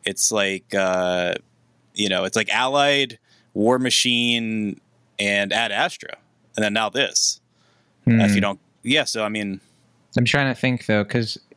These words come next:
Speaker 2: 'cause it, it,
Speaker 1: he's
Speaker 2: yeah.
Speaker 1: mostly producing
Speaker 2: He's gonna
Speaker 1: now.
Speaker 2: be in, uh, Babylon though.
Speaker 1: Well,
Speaker 2: Isn't
Speaker 1: yeah,
Speaker 2: he?
Speaker 1: it's coming up.
Speaker 2: The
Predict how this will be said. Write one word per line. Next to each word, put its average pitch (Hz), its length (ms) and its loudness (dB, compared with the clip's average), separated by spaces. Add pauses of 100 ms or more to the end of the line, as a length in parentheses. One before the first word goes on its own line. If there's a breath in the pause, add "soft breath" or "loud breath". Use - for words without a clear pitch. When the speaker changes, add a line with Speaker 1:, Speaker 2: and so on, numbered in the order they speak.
(160)
Speaker 2:
'cause 127 160 0
it, 139 160 0
it, - 140 -4
Speaker 1:
he's 127 180 2
Speaker 2:
yeah. 110 80 4
Speaker 1:
mostly 143 640 2
producing 156 560 2
Speaker 2:
He's - 80 0
gonna 220 160 4
Speaker 1:
now. 277 60 0
Speaker 2:
be 294 100 2
in, 254 160 6
uh, 254 120 6
Babylon 123 500 2
though. 95 240 -2 (640)
Speaker 1:
Well, 131 100 4
Speaker 2:
Isn't 135 80 4
Speaker 1:
yeah, 185 60 6
Speaker 2:
he? 180 60 6
Speaker 1:
it's - 100 -2
coming 127 220 -2
up. 139 180 4
Speaker 2:
The 139 60 4